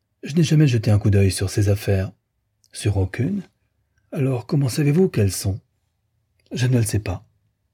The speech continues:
dit Miss Tina placidement. « Je ne les ai jamais tenues dans mes mains, mais je les ai vues quand elle les sort. » «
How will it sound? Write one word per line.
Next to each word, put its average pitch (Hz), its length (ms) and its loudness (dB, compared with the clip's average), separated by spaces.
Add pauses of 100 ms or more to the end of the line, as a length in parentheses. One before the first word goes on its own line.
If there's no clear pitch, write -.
(220)
dit 101 140 0
Miss 95 220 0
Tina 90 500 -2 (160)
placidement. « 98 600 -2 (1120)
Je 135 180 0
ne 120 60 4
les 113 180 4
ai 113 60 4
jamais 110 260 4
tenues 110 300 2
dans 107 140 4
mes 117 120 6
mains, 104 200 2 (600)
mais 113 140 0
je 117 100 2
les 131 180 2
ai 160 40 4
vues 131 260 0 (220)
quand 92 200 -6
elle 98 140 4
les 95 140 2
sort. » « 98 440 -6